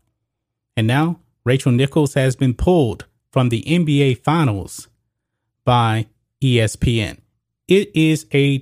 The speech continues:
dumpster fire, folks. And E S P N employees are at the throats with each other, according to reports.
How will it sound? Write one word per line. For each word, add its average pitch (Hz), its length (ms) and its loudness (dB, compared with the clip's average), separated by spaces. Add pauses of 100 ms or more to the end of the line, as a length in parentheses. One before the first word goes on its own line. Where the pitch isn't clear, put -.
(120)
dumpster 123 420 0
fire, 101 320 -4
folks. - 460 -8 (560)
And 127 200 2
E 190 160 2
S 170 120 -2
P 185 160 -2
N 160 60 2
employees 147 500 0
are 123 80 0
at 127 120 -4
the 123 80 -6
throats 127 300 -2
with 120 100 -4
each 117 220 -4
other, 120 180 2
according 117 340 -2
to 131 120 -2
reports. 147 540 -2